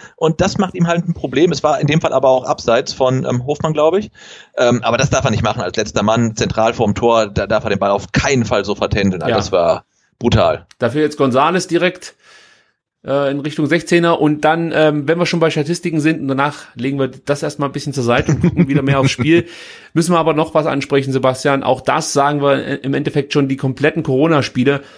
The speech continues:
Speaker 2: Es wird zu selten von außerhalb des Strafraums geschossen. Und auch heute ist das wieder so. Zwei Schüsse erst von außerhalb des Strafraums in Richtung Tor. Das ist mir zu wenig. Vor allem, wenn du dann, sag mal, eigentlich Leute auf dem Platz hast, die ja Distanzschüsse können. Castro, Clement,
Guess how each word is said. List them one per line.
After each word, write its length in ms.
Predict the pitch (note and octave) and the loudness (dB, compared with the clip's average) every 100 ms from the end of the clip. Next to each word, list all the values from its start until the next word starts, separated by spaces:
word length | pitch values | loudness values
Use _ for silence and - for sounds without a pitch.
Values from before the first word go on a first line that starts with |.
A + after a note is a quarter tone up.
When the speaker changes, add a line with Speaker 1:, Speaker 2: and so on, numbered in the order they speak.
| - - | -16 -4
Speaker 2:
Es 180 | A#2 B2+ | -2 2
wird 220 | D#3+ D#3 | 0 0
zu 240 | - G3 | 2 4
selten 600 | G#3 D3+ D3+ D#3+ E3 D#3 D3+ | 4 4 2 2 -2 -2 -4
von 160 | C#3+ B2+ | -4 0
außerhalb 440 | C#3 C#3 C3 B2+ | 0 0 0 0
des 100 | B2 | -2
Strafraums 500 | - G#2+ A#2+ G2+ G2 | 0 0 0 -2 -4
geschossen. 420 | G2+ - G2+ G2+ - | -8 -6 -8 -10 -6
Und 100 | A2 | -2
auch 180 | G#2+ - | -2 2
heute 240 | C#3 E3 | 2 4
ist 160 | A#2 A2+ | 2 0
das 100 | G#2 | -2
wieder 180 | G2+ F#2 | -2 -2
so. 220 | G2 F#2+ | -6 -10
Zwei 320 | - B2 C3+ D3 | -6 0 0 0
Schüsse 320 | - D3+ C#3+ | -2 0 2
erst 220 | B2+ B2 | 0 -2
von 120 | C3 | -4
außerhalb 320 | - B2 A#2+ | -2 0 0
des 120 | - A2 | 0 -6
Strafraums 640 | G#2 A#2 B2 A#2+ A#2 A#2 | -2 -2 -2 -2 -2 -2
in 100 | B2 | 0
Richtung 320 | A#2 A#2+ A2+ | 0 0 0
Tor. 300 | B2 A#2+ C3+ - - - - - | 2 2 2 -6 -20 -20 -16 -6
Das 180 | A2 | -2
ist 160 | E3+ - | 0 2
mir 140 | E3 | 2
zu 140 | D#3+ D3+ | 4 2
wenig. 320 | D3 E3+ G#2+ | 4 2 0
Vor 140 | - | -2
allem, 160 | B2 D3+ | 0 2
wenn 100 | D3 | 2
du 80 | C#3+ | 2
dann, 380 | C#3 C#3 C3+ - - - - | 2 0 -2 -8 -16 -16 -12
sag 180 | - C3+ | -2 0
mal, 140 | C3+ | 2
eigentlich 380 | - C#3 A#2 - - - - | 0 -2 -4 -8 -16 -18 -4
Leute 300 | C3+ E3+ D#3 | 0 2 2
auf 60 | |
dem 80 | C#3+ | 2
Platz 240 | D3+ D3 D3 | 0 0 0
hast, 140 | C3+ | -2
die 120 | C#3 | 0
ja 140 | C#3 C3 | 2 2
Distanzschüsse 720 | C3 - B2+ C#3+ D3 C#3 C#3+ | 0 -2 -2 0 0 0 -2
können. 360 | - F3 B2 | 0 0 -2
Castro, 580 | - B2+ - C3 C3 B2+ - - _ | -2 -4 0 4 4 2 -4 -20 _
Clement, 680 | - C3+ C3 B2+ B2 A#2 - | 0 2 4 4 2 -2 -8